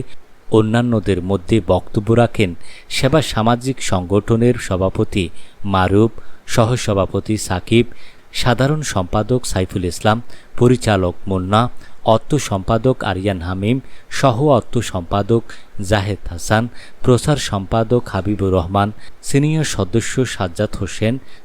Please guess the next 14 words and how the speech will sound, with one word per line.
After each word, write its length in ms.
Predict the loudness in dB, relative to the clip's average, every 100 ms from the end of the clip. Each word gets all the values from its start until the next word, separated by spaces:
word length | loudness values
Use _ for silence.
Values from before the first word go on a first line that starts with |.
| -4
সামিউল 440 | -2 0 0 0 -2
মজুমদার, 540 | -4 -4 -4 2 2 2 -4 -8 -2
রফিকুল 460 | 2 2 0 0 0 0
ইসলাম 240 | -2 -4 -2
খোকন, 380 | 0 0 0 -2 -2 -8 -12 -10 -4 0
মোহাম্মদ 420 | 0 -2 -4 -4 -2
নয়ন 340 | 0 2 2 0
সহ 200 | 0 0 4 2 2 -6 -6 -2
সংগঠনের 640 | 0 0 0 0 0 0 -4 -4 -2
নেতৃবৃন্দ। 640 | 0 0 0 0 0 0 0 -2 -8 -12 -20 -20 -6 0
এ 20 | 2 2
সময় 320 | 0 0 0 2
বক্তারা 440 | 2 2 0 2 2
বলেন, 280 | 4 4 4